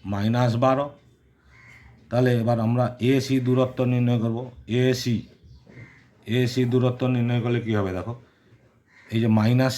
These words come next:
সেভেন, মাইনাস পনেরো হোল স্কয়ার প্লাস বারো প্লাস ছয়ের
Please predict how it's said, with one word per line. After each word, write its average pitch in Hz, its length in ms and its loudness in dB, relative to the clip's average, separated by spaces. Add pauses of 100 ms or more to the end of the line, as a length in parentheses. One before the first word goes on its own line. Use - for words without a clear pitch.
সেভেন, 131 300 2 (1120)
মাইনাস 117 500 2 (120)
পনেরো 120 340 0 (1300)
হোল 120 220 2
স্কয়ার 135 280 -6 (600)
প্লাস 123 280 2 (600)
বারো 113 300 2 (420)
প্লাস 110 260 -2 (180)
ছয়ের 120 300 0